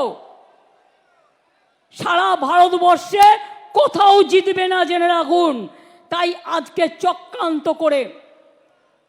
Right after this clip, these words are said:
বলুন তো একটা কথা, আমি জাজ নিয়ে বলতে চাই না,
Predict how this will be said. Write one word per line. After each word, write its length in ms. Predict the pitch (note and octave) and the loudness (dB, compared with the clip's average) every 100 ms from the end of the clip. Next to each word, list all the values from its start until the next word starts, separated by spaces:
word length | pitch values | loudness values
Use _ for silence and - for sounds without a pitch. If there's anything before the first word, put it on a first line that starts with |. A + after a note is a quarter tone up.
| _ _ A#3+ | _ _ -6
বলুন 300 | G4+ G#4+ F4+ | -4 -4 -6
তো 100 | G#4 | -6
একটা 360 | G4 - G4 F#4 | -8 -6 -6 -4
কথা, 380 | F#4+ F#4+ G4+ G4 - - _ _ _ _ _ _ _ - | -2 0 0 -2 -14 -20 _ _ _ _ _ _ _ -10
আমি 240 | D#4 F#4 | -8 -6
জাজ 360 | D#4 A#3+ E4 F4 E4 E4+ | -8 -6 -6 -8 -12 -10
নিয়ে 160 | F4 | -8
বলতে 360 | F4 E4+ E4 D#4+ | -6 -8 -10 -12
চাই 260 | E4+ D#4 D4 | -10 -10 -10
না, 320 | C#4 A3 | -12 -12